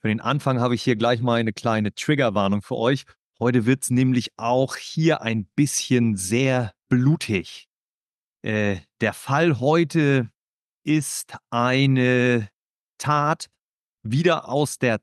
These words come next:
Zahnarztpraxis. Und bevor ich sag, worum's geht,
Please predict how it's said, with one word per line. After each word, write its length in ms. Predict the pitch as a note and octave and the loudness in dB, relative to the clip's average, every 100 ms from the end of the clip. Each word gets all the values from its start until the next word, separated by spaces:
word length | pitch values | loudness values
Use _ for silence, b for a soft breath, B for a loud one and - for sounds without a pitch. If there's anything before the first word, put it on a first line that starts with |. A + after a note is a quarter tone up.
| _ | _
Zahnarztpraxis. 1400 | - - D#3 F3 A2 G#2+ - - G2 - - D#3 - - _ _ _ _ | -4 0 2 0 0 -4 -6 -6 -6 -4 0 0 -2 -8 _ _ _ _
Und 340 | A#2+ B2 A2+ - | -2 0 -2 -4
bevor 360 | A#2 - D3+ | -4 0 -2
ich 120 | D3 - | -2 -2
sag, 320 | B2+ C#3+ - | -2 -2 -4
worum's 340 | A#2+ C3+ - | -2 0 0
geht, 280 | - D#3+ D#3 | 2 2 0